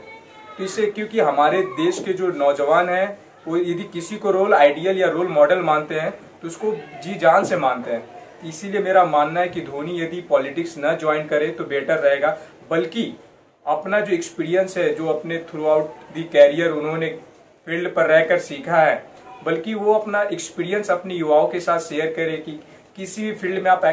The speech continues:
कैसे आगे बढ़ सकते हैं। यदि धोनी कोई मोटिवेशनल स्पीकर बन जाए,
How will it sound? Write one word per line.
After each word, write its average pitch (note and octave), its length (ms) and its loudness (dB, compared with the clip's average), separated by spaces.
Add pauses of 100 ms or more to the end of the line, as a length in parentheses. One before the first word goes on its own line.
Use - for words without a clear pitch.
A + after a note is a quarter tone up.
कैसे D#3 280 0
आगे D#3 260 4
बढ़ D#3 180 2
सकते D3+ 400 -2
हैं। C#3+ 160 2 (260)
यदि E3 140 -6
धोनी D#3+ 420 -8 (320)
कोई F3+ 120 0
मोटिवेशनल D#3+ 840 -2
स्पीकर E3 460 0
बन D#3+ 180 0
जाए, D3 280 4